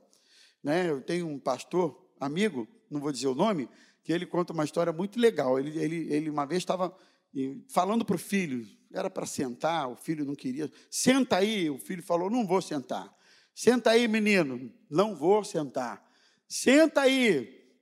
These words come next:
Se você não sentar," aí deu aquela ameaçada básica, né? Aí ele sentou,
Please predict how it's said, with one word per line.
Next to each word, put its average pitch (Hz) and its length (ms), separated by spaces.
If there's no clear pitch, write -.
Se - 160
você 330 400
não 339 140
sentar," 254 840
aí - 160
deu 196 180
aquela 185 400
ameaçada 151 580
básica, 107 480
né? 156 180
Aí 208 180
ele 233 120
sentou, 190 760